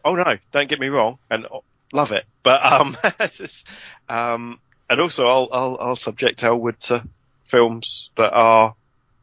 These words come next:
are about society. You know, I, I've talked to you about The Terrorizers, Elwood, right? Um, which has got lots of things to say about society and things like that, but bored Elwood Rotten. Um,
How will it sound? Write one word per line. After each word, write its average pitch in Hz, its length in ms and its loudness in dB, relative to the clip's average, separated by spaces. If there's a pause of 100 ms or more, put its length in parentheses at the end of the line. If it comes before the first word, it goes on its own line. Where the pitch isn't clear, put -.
(640)
are 190 200 8
about 101 320 2
society. 104 440 -2
You 113 60 -10
know, 107 420 -8
I, - 40 -4
I've 107 80 -6
talked 107 200 -6
to 104 60 -12
you 117 60 0
about - 120 -4
The - 120 -8
Terrorizers, 98 540 0
Elwood, 90 300 -6
right? 135 220 2 (600)
Um, 113 400 2 (320)
which - 220 -10
has 104 140 -8
got - 140 -8
lots - 160 -8
of 113 80 -4
things 110 200 0
to 107 80 -8
say 107 180 2
about 110 240 0
society 110 460 0
and 104 100 -6
things 104 220 -4
like 92 140 0
that, 107 200 2 (400)
but - 160 0
bored 123 260 6
Elwood 120 260 2
Rotten. 139 320 2 (680)
Um, 110 480 4